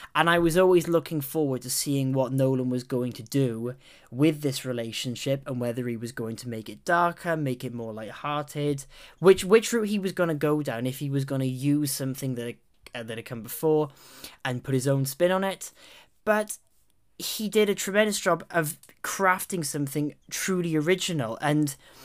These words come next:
one scene that I wanna particularly talk about, and one very memorable Joker quote for me,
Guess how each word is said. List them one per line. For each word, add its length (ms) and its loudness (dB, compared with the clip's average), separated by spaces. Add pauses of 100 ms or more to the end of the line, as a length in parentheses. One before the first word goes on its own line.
(520)
one 260 8
scene 260 0
that 120 4
I 100 6
wanna 200 2
particularly 640 -4
talk 300 -6
about, 220 -2
and 100 0
one 140 2
very 320 6
memorable 520 0
Joker 320 -2
quote 300 -6
for 140 -10
me, 340 -6